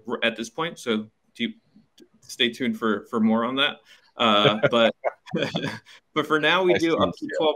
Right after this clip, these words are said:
Speaker 1: months. So it's, it's a bunch of different use cases. So I'll give you some examples. So we have, uh, partners who utilize this for, uh, new client onboarding fees. So they have a ten thousand dollar new client onboarding fee. It includes everything like scoping out.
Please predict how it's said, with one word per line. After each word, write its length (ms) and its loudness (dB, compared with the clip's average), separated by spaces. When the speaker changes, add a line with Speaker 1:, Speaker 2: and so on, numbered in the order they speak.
Speaker 1:
months. 440 -4
So 440 0
it's, 240 -2
it's 140 -4
a 40 0
bunch 340 0
of 80 -4
different 260 -6
use 160 -6
cases. 260 -6
So 100 -6
I'll 60 -6
give 120 -8
you 80 -6
some 180 -10
examples. 520 -4
So 100 -4
we 240 -4
have, 400 -2
uh, 280 4
partners 640 -2
who 80 -8
utilize 640 0
this 300 0
for, 680 0
uh, 220 0
new 220 0
client 280 -2
onboarding 400 -4
fees. 340 -20
So 60 -8
they 120 2
have 120 -2
a 80 -4
ten 200 -10
thousand 300 -2
dollar 380 0
new 160 0
client 300 0
onboarding 440 0
fee. 420 -4
It 60 -2
includes 380 -2
everything 320 0
like 160 0
scoping 520 -4
out. 220 -6